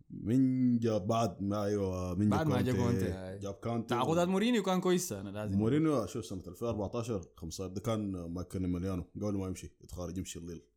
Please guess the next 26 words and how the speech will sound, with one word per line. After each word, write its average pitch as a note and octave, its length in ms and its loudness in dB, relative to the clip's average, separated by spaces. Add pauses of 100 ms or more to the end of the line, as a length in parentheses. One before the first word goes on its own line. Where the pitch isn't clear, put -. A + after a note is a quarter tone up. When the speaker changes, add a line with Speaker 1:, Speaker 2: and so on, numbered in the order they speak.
(340)
Speaker 2:
مهم. F#2 320 -10 (520)
Speaker 1:
يعني G2 200 -6
Speaker 2:
ده G2 140 -4
هو B2+ 120 2
كان C3 260 2
Speaker 1:
بتاع-، A#2 40 0 (240)
Speaker 2:
ال-، - 40 -
المدير A2 460 0
Speaker 1:
ده G2 60 -8
كان G#2 200 -2
Speaker 2:
الرياضي G#2+ 380 0
Speaker 1:
ال-، - 40 -4
Speaker 2:
بتاعكم. G#2+ 140 -2
Speaker 1:
أيوة، F#2 120 -2
المدير F#2 200 -4
الرياضي F2 340 -8
بتاعنا. E2+ 280 -16 (680)
فالسنة E2+ 440 -4
ديك A#2 200 -2
هو G2 120 -2
اشترينا F#2 560 -4
ناس، D2+ 300 -14
ناس D#2 340 -12
بلجيكا F2+ 380 -6
ده F#2+ 100 -4
كلهم. E2+ 260 -8